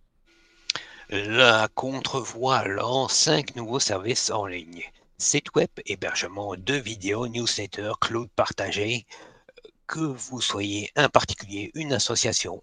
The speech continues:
ou une entreprise, cette association propose désormais un ensemble de services à la carte, sur mesure pour répondre à vos besoins. Et on rappelle qu'on peut faire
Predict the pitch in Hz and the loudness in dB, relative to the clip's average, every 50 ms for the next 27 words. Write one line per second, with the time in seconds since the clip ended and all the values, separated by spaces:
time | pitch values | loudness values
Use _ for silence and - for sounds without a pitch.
0 | _ - 170 143 123 110 104 95 87 - - 87 - - - 131 143 139 127 - | _ 0 2 2 2 2 2 0 -2 -2 -6 -6 -4 -2 -2 -2 -2 0 0 0
1 | - - - - 113 110 - - 110 101 - - 107 98 - - - 101 - - | 2 2 4 4 4 4 4 2 2 2 2 0 -2 -2 -2 -2 0 0 0 0
2 | - 131 147 127 - - 120 113 - - 120 120 101 98 98 92 95 90 90 117 | -2 -2 -6 -8 -4 0 0 0 0 0 -2 -2 -2 -2 -4 -2 -2 -2 -2 0
3 | 127 135 127 - _ - - - _ _ 139 135 131 127 120 110 98 - - 120 | -2 -2 -2 -2 _ -16 -20 -20 _ _ 4 4 4 4 0 0 0 2 2 2
4 | 117 120 113 110 92 - 104 95 104 120 127 - - - - - - 123 113 98 | 0 0 2 2 4 4 4 4 4 2 2 2 -2 -6 2 6 6 6 6 4
5 | - - 98 82 - - - _ _ - - - - - 101 90 87 92 92 87 | 0 -2 -6 -6 -8 -12 -20 _ _ -18 -8 -4 -2 -2 -2 -2 -4 -6 -8 -8
6 | - - 120 131 139 120 - - _ - 170 180 151 123 - - 120 104 - - | -6 -4 -4 -4 -4 -6 -8 -12 _ -6 -2 -2 -2 -2 -2 -2 -4 -4 -4 -4
7 | 170 175 143 143 123 - - 104 92 107 120 - - 101 92 - 87 82 - - | -4 -2 -2 -2 -2 0 -2 0 2 4 2 2 2 -2 -4 -4 -6 -10 -12 -14
8 | - _ - - - - - _ - 104 107 107 92 92 90 - - - 104 110 | -16 _ -16 -16 -16 -18 -20 _ -2 0 2 2 4 4 2 2 2 2 2 2
9 | 117 120 - - 117 131 143 147 - 117 120 110 - - 104 95 | 2 0 -2 -2 -2 -2 -4 -4 -2 -2 -2 -2 0 -2 -2 -2